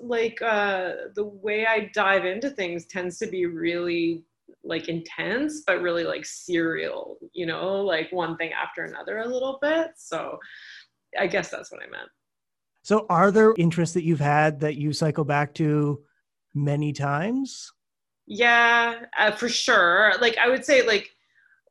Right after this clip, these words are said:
Speaker 1: 'cause one of the biggest <laughs> sort of themes, this is really grim, I tend to be really interested in, um,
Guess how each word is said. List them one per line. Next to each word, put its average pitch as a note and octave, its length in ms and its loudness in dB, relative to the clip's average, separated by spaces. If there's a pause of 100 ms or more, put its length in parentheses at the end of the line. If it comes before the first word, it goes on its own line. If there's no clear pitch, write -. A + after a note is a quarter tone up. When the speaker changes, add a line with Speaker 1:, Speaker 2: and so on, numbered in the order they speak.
(120)
Speaker 1:
'cause A#3+ 200 -12
one F4 160 0
of A4+ 80 -4
the A#3+ 220 -4
biggest G3 500 -2
<laughs> - 120 -10
sort G#3 140 -10
of - 60 -14 (180)
themes, F#3 320 -8
this B3 160 -12
is F#3 140 -10
really D#3+ 240 -6
grim, E3 420 -6
I G3 140 0
tend C#4 220 -6
to C#4+ 40 -12
be C#4+ 140 -4
really F#3 260 -2
interested F3 460 -8
in, D#3+ 180 -8
um, D3 800 -12